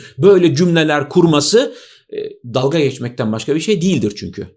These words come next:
Bakın o haber. Altı gündür gözaltında tutulan askeri öğrencinin annesi kalp krizinden öldü.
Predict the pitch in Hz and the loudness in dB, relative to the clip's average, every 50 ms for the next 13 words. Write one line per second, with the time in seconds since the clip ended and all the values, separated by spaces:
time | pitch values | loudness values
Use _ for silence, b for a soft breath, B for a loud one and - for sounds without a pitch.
0 | _ - - - 151 151 139 117 101 92 - - - - - 127 135 151 156 156 | _ -6 -6 -2 -2 0 0 0 -2 -4 -6 -8 -12 -8 -4 -2 0 0 0 0
1 | 247 240 214 214 165 147 165 214 220 185 143 135 190 208 202 208 185 160 139 160 | -2 -2 0 0 0 0 -2 -2 -4 -4 2 4 4 4 4 4 0 0 -2 -4
2 | 143 139 131 135 143 127 135 123 120 127 151 175 180 - - 185 185 190 175 160 | -2 -2 -2 -2 -4 -6 -4 -4 -2 -2 -2 -2 -2 0 0 2 2 2 2 2
3 | 143 131 120 110 120 120 127 127 135 156 170 156 165 165 - - 180 175 - - | 2 0 -2 -2 -2 -2 -4 -2 -2 -2 0 0 0 -2 0 0 -2 -2 -2 -8
4 | - 180 190 180 185 - - 127 120 107 113 110 110 117 131 143 156 147 - 110 | -6 -4 -4 -4 -4 -4 -4 -4 -2 -2 -2 -4 -4 -4 -4 -4 -4 -4 -4 -4
5 | 110 104 98 82 95 92 - | -4 -4 -6 -6 -10 -12 -14